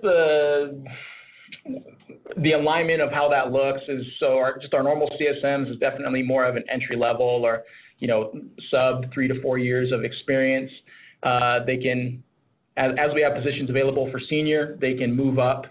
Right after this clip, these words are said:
I guess is the best way to say it. So, uh, move up vertically on the organizational chart and comes with more pay and more responsibility and all that. But enterprise, I've always looked at our enterprise team. And again, it's fairly new, so we're still trying to figure it out.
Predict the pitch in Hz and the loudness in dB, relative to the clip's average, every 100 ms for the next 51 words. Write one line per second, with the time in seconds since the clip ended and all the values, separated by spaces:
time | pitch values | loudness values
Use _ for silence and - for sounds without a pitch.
0 | _ 123 123 123 123 120 117 120 113 123 | _ -4 0 0 0 -4 -2 0 0 -2
1 | 107 - 113 120 120 117 110 110 107 _ | -4 0 2 2 0 2 2 0 -6 _
2 | _ _ 120 113 113 127 127 123 135 131 | _ _ -2 0 0 0 0 2 0 0
3 | 123 135 127 123 120 123 123 120 120 120 | -2 -2 0 0 0 0 0 -2 -2 -2
4 | 123 113 - 113 117 117 110 104 104 - | -4 -2 0 2 0 -2 -6 -6 -10 -18
5 | _ - 131 127 117 120 117 123 120 117 | _ -6 -2 0 2 0 0 2 2 2
6 | 117 113 120 117 113 120 117 117 117 120 | 0 0 -2 -4 -2 -2 0 0 0 2
7 | 120 117 - - - 135 143 143 - - | 2 0 -4 -16 -16 0 2 2 -2 -2
8 | 196 214 175 156 143 151 165 156 - 131 | 0 2 2 2 2 2 0 0 0 0
9 | 131 135 131 135 131 135 139 143 190 190 | 0 0 0 0 0 0 0 2 0 0
10 | 247 262 208 156 151 156 151 143 - 156 | 2 2 2 2 2 0 0 -2 -2 -2
11 | 151 135 143 135 127 120 127 156 | -2 -2 -4 -2 0 2 0 -2